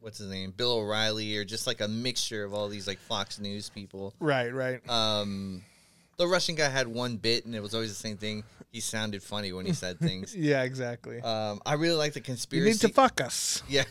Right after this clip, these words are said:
Speaker 1: <laughs> He's like, "What?"
Speaker 2: He's Russian. Oh, okay, cool.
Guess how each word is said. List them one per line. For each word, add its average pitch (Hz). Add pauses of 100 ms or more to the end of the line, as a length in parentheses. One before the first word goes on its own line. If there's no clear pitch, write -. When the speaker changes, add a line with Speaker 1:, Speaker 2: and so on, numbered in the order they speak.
(300)
Speaker 1:
<laughs> -
He's 135
like, 101
"What?" 160
Speaker 2:
He's 147
Russian. 135
Oh, 139
okay, 127
cool. 131